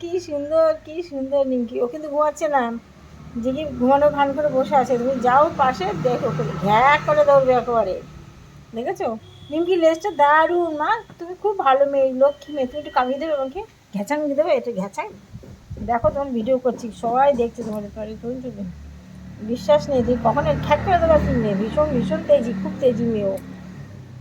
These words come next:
বুঝেছো? দেখো, নিমকিকে নিয়ে আজকে তোমাদের একটা ভিডিও দিলাম। দেখো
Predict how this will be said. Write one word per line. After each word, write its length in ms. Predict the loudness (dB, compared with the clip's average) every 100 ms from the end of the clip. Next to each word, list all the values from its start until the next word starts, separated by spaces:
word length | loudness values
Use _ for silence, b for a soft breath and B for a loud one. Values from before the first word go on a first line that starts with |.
| -18 -18 -18
বুঝেছো? 460 | -14 -10 -2 0 0
দেখো, 340 | 0 -6 -4
নিমকিকে 540 | -4 -4 -6 -10 -8 -4
নিয়ে 180 | -2 -2
আজকে 260 | -4 -8
তোমাদের 280 | -10 -8 -8
একটা 140 | -10
ভিডিও 340 | -10 -2 4 4
দিলাম। 400 | 4 -2 -2 -4
দেখো 320 | -6 -8